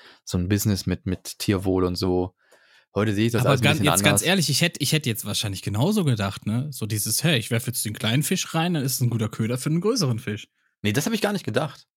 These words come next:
Speaker 2: Ach so, du warst
Speaker 1: Nee.
Speaker 2: einfach, du warst einfach nur bockig.
Speaker 1: Nee, aber der hat den, der hat, die, vor allen Dingen, das ist so krass beim Angeln, dass,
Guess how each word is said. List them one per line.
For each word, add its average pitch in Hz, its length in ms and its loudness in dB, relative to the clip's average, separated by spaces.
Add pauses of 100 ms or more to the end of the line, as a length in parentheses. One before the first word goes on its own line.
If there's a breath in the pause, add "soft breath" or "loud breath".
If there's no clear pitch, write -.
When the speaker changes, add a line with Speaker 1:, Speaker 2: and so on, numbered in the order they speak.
(1000)
Speaker 2:
Ach 107 100 -6
so, 143 360 -2
du 120 80 -2
warst 139 180 4
Speaker 1:
Nee. - 60 -2
Speaker 2:
einfach, 131 180 2
du 131 160 2
warst 127 120 2
einfach 131 180 2
nur 110 120 2
bockig. 120 460 -2 (280)
Speaker 1:
Nee, 113 240 2
aber 113 140 4
der 117 140 2
hat 147 140 0
den, 165 220 -2
der 113 140 0
hat, 117 180 -4
die, 104 60 -6
vor 120 460 -2
allen 226 160 2
Dingen, 196 80 0
das 170 120 -2
ist - 120 -6
so 160 80 -2
krass - 320 -4
beim - 160 -2
Angeln, 147 320 2
dass, 131 100 0